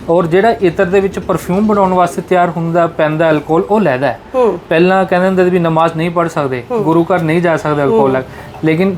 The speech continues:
Speaker 1: ਹੁਣ ਆਪਾਂ ਕਹਿ ਸਕਦੇ ਹਾਂ ਵੀ ਜਿਹੜਾ ਪਰਫਿਊਮ ਦੇ ਵਿੱਚ ਅਲਕੋਹਲ ਯੂਜ਼ ਹੁੰਦਾ ਹੈ,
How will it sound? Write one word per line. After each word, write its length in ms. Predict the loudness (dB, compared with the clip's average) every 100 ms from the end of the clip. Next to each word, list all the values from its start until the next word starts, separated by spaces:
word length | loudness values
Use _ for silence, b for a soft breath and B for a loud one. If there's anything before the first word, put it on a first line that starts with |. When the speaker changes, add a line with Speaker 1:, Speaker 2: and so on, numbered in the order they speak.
| -2
Speaker 1:
ਹੁਣ 200 | 0 2
ਆਪਾਂ 260 | 0 -2 -2
ਕਹਿ 260 | 0 0
ਸਕਦੇ 280 | 0 -2 -2
ਹਾਂ 60 | 0
ਵੀ 180 | 0 -2 -6 -6
ਜਿਹੜਾ 440 | -2 2 2 0 -4 -6
ਪਰਫਿਊਮ 380 | -4 -2 -2 0
ਦੇ 60 |
ਵਿੱਚ 180 | 0 2
ਅਲਕੋਹਲ 380 | 0 2 0 2
ਯੂਜ਼ 260 | 2 0 -2
ਹੁੰਦਾ 200 | 0 0
ਹੈ, 200 | 0